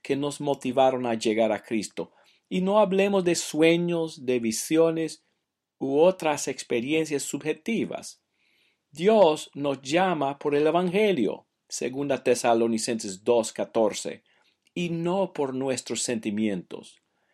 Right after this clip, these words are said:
Es la palabra que nos salva, segunda de Pedro uno veintitrés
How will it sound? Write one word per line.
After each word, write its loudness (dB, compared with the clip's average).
Es 0
la 0
palabra 2
que -2
nos -2
salva, 2
segunda -2
de 0
Pedro 0
uno -4
veintitrés 0